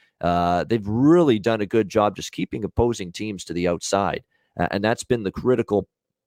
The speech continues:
uh, key, uh, to them winning these last three games. Their defensive game as a team has been magnificent,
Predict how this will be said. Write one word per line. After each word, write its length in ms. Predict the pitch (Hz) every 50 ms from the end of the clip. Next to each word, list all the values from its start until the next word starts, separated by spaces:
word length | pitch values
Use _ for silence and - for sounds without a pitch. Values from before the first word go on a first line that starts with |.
| _ _ -
uh, 200 | 85 87 82 80 - -
key, 360 | - - 151 139 107 85 - _ _ _ _ _ _
uh, 120 | - 90 90
to 160 | - - 107
them 180 | 104 107 101
winning 280 | 104 107 110 107 101 98
these 240 | 92 92 87 - -
last 340 | 101 101 98 92 - - -
three 220 | - 107 95 85
games. 260 | 87 101 101 90 82
Their 80 | 92 87
defensive 480 | 80 - - 120 117 104 - 110 92
game 280 | 85 - 107 107 104 104
as 100 | 95 -
a 40 | -
team 280 | - - 107 104 104
has 100 | 101 90
been 220 | - - 90 85 87
magnificent, 680 | 87 87 82 - 90 98 - 120 113 - - 123 110